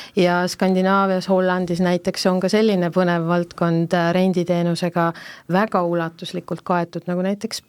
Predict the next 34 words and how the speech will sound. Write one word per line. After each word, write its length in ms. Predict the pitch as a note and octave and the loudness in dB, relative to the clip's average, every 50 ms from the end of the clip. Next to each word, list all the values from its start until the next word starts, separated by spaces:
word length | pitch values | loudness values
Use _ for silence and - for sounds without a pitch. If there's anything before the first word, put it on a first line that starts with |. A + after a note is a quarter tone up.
| _ | _
prillid. 640 | - F3 F3 E3+ D#3+ D#3+ D#3+ D#3+ D#3+ E3+ E3+ - - | -2 0 0 0 0 -2 -4 -4 -6 -8 -8 -8 -4
Et, 380 | F3+ E3+ E3+ E3+ _ _ - - | -4 -4 -4 -4 _ _ -6 -4
äh, 220 | - F3 F3 F3 | -2 0 0 -2
et 80 | E3+ - | -2 -4
kui 220 | - - F3 F3 F3 | -2 -2 0 0 2
me 140 | F3 E3+ E3+ | 0 0 0
oleme 240 | E3+ F3 E3+ E3+ E3+ | -2 -2 -2 -2 -2
nagu 200 | F3 F3 - F#3+ | -2 -4 -4 -4
prillikandjad, 920 | - - C#4 D#4 D#4+ D4 A#3+ G#3+ G3+ G#3+ G3+ G3 G3 G3 F#3+ G3 F#3+ - - - - - - - - - | -2 0 0 2 2 2 0 0 0 0 0 2 2 2 0 0 -2 -4 -8 -20 -18 -18 -18 -18 -14 -10
siis, 480 | - - G3+ F3+ F3 F3+ E3+ - - - | -4 0 2 2 2 2 0 0 0 0
äh, 400 | F3+ F3+ F3+ F3+ F3+ F#3 F3+ F#3 | 0 0 0 0 0 0 -2 -2
siis 180 | F3 F#3 E3+ - | -2 -4 -4 -2
tegelikult 540 | - G3+ G3 G3 F#3 F3+ F3 F3 - F#3 F3 | 0 0 2 2 0 0 -2 -2 -4 -4 -4
see, 360 | - - G#3+ G#3 G3 F#3 F3 F3 | -2 -2 0 2 2 2 2 0
et, 260 | F3 F3 _ _ - | -2 -4 _ _ -4
et 360 | F3+ F3 F3+ F3 F3+ F#3 - | -2 -2 -2 -2 -4 -2 -2
ma 100 | - F3+ F3+ | 0 0 0
olen 180 | F3 F3 F3 | 0 0 0
nagu, 320 | F3 F3 F3 - F3+ F3 F3 E3+ F3 - - - - - - - - - | 0 -2 0 0 0 0 0 0 -4 -10 -20 -20 -20 -20 -20 -20 -14 -6
äh, 300 | - F3+ F3+ F3+ F3+ F3 F3+ | -4 -2 0 0 0 0 0
rendiplaani 720 | F#3+ G3+ G#3+ G#3+ G#3 G3 F3 F3+ F3+ F3 F3+ F3+ F3+ F3+ F3 | 0 0 0 0 0 -2 -2 -2 -2 -2 0 0 0 0 0
või 120 | F3+ F3+ | -2 -2
subscription 720 | F3 - F#3 - - - G#3+ A3 A3 - - A3 G3 F#3 | -2 -4 -6 -6 -2 0 0 0 -2 -2 -2 -2 0 0
planiga, 600 | F3 F3+ F3 F3+ F3+ F3 F3 F3 E3+ E3+ - F#3 F3 F3 F3 F3 E3+ E3+ D#3+ - - - | 0 0 0 2 2 2 0 0 -2 -2 0 0 0 2 0 0 0 -2 -4 -6 -6 -4
äh, 140 | F#3 E3+ F3 F3 | -2 -2 -2 -2
kaetud, 600 | - - C4+ D4+ D#4 D4 E4+ E4 _ - G#3+ G3+ - | -2 -2 0 0 0 0 -2 -4 _ -6 -4 -2 -2
ma 80 | F#3 F3+ | -2 0
tean, 240 | F3+ F#3 F3+ E3+ E3+ | 0 0 0 -2 -2
et 140 | E3 - - | -4 -4 -4
mul 160 | D#3+ D#3+ E3 | -2 -2 -2
on 140 | E3 E3 E3 | -2 -2 -2
nagu 180 | E3 D#3+ F3 | -2 -2 -2
regulaarselt 640 | E3+ E3+ D3+ E3+ E3 E3 E3 E3 E3 - F#3 F3 - - | -4 -2 -2 -2 -2 0 -2 -2 -4 -6 -8 -6 -4 -2
arstikülastused, 920 | A3+ B3 B3 A#3 - - G3 F#3 F#3+ F#3 F#3 F3+ F3 - - - F3+ E3+ | -2 -2 -2 -6 -6 -6 -4 -2 -2 -2 -2 -4 -6 -8 -10 -8 -8 -8